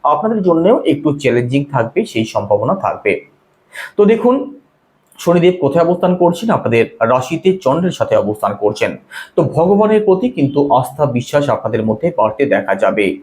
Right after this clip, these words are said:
স্পিরিচুয়াল কানেক্টিভিটি আপনাদের কম বেশি বাড়তে দেখা যাবে। ধর্মকর্মের প্রতি আপনাদের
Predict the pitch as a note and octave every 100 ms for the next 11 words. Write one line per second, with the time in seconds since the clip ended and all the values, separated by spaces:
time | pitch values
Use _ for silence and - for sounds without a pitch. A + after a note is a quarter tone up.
0 | - - G#3 G3 F#3 F#3 F#3+ C#3+ F#3 E3
1 | F#3 C3+ B2+ A2+ A#2 A2+ A2+ A2+ D3 -
2 | - - - A#2 A#2 - A2 - D3+ D3
3 | D3 E3 - - - C#3 G3 G#3 G#3 G3
4 | G3+ G3 D#3+ F3+ C#3+ - A#2+ A#2+